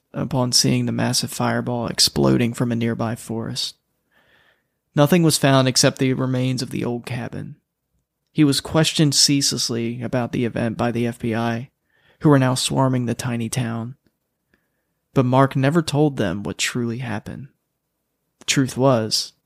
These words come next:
as soon as his feet fell through the snow and rested upon the firm pavement beneath, the only thing he could remember was standing in the ranger station, hearing the strange static on the radio,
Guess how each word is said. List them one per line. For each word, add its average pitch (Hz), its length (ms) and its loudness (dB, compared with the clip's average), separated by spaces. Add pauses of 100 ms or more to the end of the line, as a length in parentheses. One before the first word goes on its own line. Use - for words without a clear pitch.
(140)
as - 100 -2
soon 160 220 6
as 139 120 6
his - 260 0
feet 135 260 2
fell 127 240 2
through 135 220 -4
the 120 100 -2
snow 127 640 0
and 117 160 -8
rested 127 300 -2
upon 110 260 -4
the 117 80 -6
firm 117 300 -6
pavement 120 360 -4
beneath, 117 480 -4 (920)
the 135 120 6
only 156 200 8
thing 131 300 2
he 127 140 0
could 127 160 -2
remember 123 420 -4
was 120 140 -4
standing 123 580 -2
in 120 160 -8
the 113 80 -8
ranger 120 320 -8
station, 113 600 -6 (400)
hearing 147 320 4
the 147 60 2
strange 127 420 2
static 120 380 0
on 117 100 2
the 113 80 0
radio, 110 640 -2